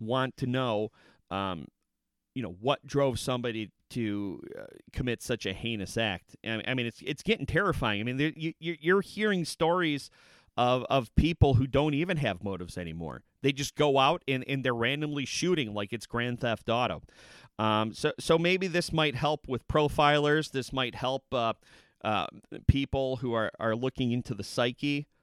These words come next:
of, of mass shooters who, who might be trying to, um, um, decrease their, um, frequency.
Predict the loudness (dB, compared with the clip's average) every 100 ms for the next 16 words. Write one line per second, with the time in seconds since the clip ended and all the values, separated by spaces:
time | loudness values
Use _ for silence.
0 | _ -4 -4 -4 -6 -4 -4 -6 -4 -4
1 | -2 -4 -6 -12 -20 _ -8 -6 -6 -8
2 | -6 -4 -4 -4 -8 -6 -8 -6 -8 -8
3 | -8 -6 -6 -6 -8 -14 _ _ _ _
4 | _ _ _ _ _ _ -20 -20 _ _
5 | -6 -6 -6 -10 -16 -20 -8 -8 -4 -6
6 | -6 -8 -12 -14 _ _ _ -6 0 2
7 | 4 2 0 -2 -6 _ _ _ _ _
8 | -4 -2 -2 -4 -6 0 0 2 0 2
9 | 2 2